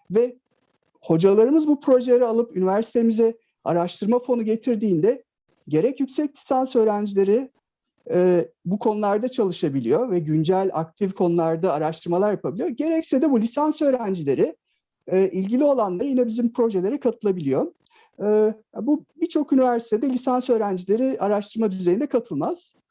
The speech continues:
E, bir başka şey de aklıma gelen, e,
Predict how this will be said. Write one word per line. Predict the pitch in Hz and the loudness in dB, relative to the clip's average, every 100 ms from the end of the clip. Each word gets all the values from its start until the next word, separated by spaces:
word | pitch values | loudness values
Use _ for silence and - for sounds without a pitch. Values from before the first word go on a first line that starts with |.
| _ _ _ _ _ | _ _ _ _ _
E, | 214 240 247 254 262 | 2 2 2 -2 -2
bir | 311 | 0
başka | 294 294 - 339 | 0 -2 -2 -2
şey | 330 247 | 0 0
de | 214 | 0
aklıma | 214 - 233 | -2 -2 0
gelen, | 208 220 302 302 302 | 2 0 0 -2 -2
e, | 208 214 214 | 2 4 4